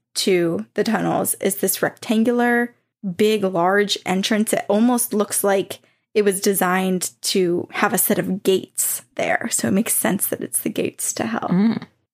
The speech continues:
Speaker 1: The tunnel system was built as a drainage runoff for a stream called Weasel Brook.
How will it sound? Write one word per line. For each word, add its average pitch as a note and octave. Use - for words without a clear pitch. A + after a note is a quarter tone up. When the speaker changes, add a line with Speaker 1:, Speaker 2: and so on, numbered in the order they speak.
Speaker 1:
The A3+
tunnel A#3+
system A3+
was G#3+
built G3
as G3
a G3
drainage G3
runoff G3
for F#3
a -
stream G3
called F#3+
Weasel F#3+
Brook. A#3